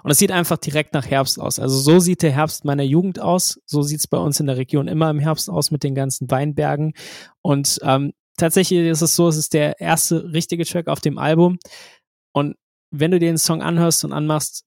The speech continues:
das erste Gefühl, was mich überkommt, ist einfach dieses Herbstgefühl, ne? Und ich hör die Platte standardgemäß auch immer an Weihnachten einmal durch. Das ist so ein Ritual geworden, seitdem ich diese Platte hab. Und das ist irgendwie so ein bisschen dieser Vibe. Es ist heim-, heimelig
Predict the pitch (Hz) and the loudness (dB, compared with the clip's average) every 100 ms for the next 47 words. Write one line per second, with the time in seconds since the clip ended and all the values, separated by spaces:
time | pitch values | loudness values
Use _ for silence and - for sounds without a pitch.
0 | _ 139 - 156 170 - 165 - 185 185 | _ -4 -4 -2 -2 0 -2 0 2 2
1 | 156 - 160 156 151 - 170 180 165 147 | 2 -2 -4 -2 -4 -2 -4 -4 -4 -4
2 | 139 147 156 151 - 208 - - 131 131 | -2 -2 -2 -2 -2 -2 -4 -6 -6 -6
3 | 135 135 160 185 156 147 143 - - 175 | -4 0 0 0 -2 -2 -4 -6 0 2
4 | 180 - 180 175 170 165 156 156 - 170 | 2 0 -2 0 0 -2 -6 -8 -6 -4
5 | 185 - 160 165 - 160 170 170 143 135 | -6 -8 -6 -4 -4 -4 -2 -2 -2 -2
6 | 131 143 175 180 - 190 196 - _ 151 | 0 0 0 -4 -4 -4 -4 -10 _ -2
7 | 165 160 151 175 208 - - 139 - 151 | 0 0 0 0 0 -4 -10 -8 -6 -2
8 | 160 147 147 - 135 147 165 160 165 156 | -2 -2 -2 -2 0 2 2 0 0 0
9 | 156 - 156 - 147 143 - 151 135 135 | -4 -2 -6 -6 -8 -6 -6 -4 -4 -6
10 | 170 - 151 - - - - 139 180 - | -6 -6 -8 -8 -16 -20 -10 -4 -2 -2
11 | 180 - 165 165 160 156 156 156 147 147 | -4 -4 -2 -2 -2 -2 -4 -2 -4 -2
12 | 135 131 139 143 147 156 - - 147 160 | -2 -2 -2 -4 -6 -4 -6 -4 -4 -4
13 | 156 - 175 - 160 170 151 151 - | -6 -12 -16 -4 0 2 2 2 -2